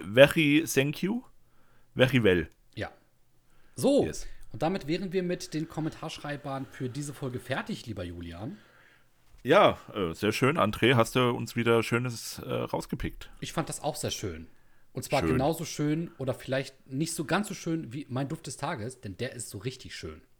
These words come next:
Speaker 1: Was ist denn dein schöner Duft des Tages?
Speaker 2: Äh, der ist schön.
Speaker 1: Und was macht der schön?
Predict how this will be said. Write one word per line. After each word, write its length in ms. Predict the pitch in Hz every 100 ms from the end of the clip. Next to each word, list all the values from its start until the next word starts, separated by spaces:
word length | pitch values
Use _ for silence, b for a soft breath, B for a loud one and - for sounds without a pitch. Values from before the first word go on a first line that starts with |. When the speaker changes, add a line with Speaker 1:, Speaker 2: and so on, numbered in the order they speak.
| _ _ _ _ -
Speaker 1:
Was 200 | 98 113
ist 160 | -
denn 120 | 135
dein 180 | 107 92
schöner 300 | - 92 90
Duft 200 | 90 85
des 100 | 85
Tages? 500 | - 82 80 - - - _ -
Speaker 2:
Äh, 120 | 117
der 160 | 120 135
ist 80 | -
schön. 240 | 170 - - _ _ _ _ _ _ _ _
Speaker 1:
Und 340 | - 120 - - _
was 160 | 107 95
macht 200 | 95 -
der 80 | 104
schön? 300 | - 113 165